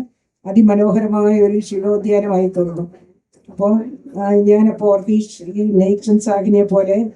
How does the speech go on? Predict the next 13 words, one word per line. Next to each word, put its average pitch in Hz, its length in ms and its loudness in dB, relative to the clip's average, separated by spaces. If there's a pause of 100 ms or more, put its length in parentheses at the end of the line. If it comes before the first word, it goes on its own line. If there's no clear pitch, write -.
(320)
ഞാനും 202 420 4
ഈ 208 80 6
ജീവിതത്തിന്റെ 202 760 -4 (140)
ഈ 196 60 -8
വാഴ്വിന്റെ 202 640 -2
പാഴ്നിലങ്ങളിൽ 196 760 -2
അലഞ്ഞ് 185 360 0 (760)
തിരസ്കൃതരുടെയും 202 1000 -2 (120)
ദുഃഖിതരുടെയും 196 720 0
ഏകാകികളുടെയും 196 840 -2
ഒക്കെ 190 120 -4
ജീവിതങ്ങൾ 190 580 -2
ശേഖരിച്ച് 190 640 -4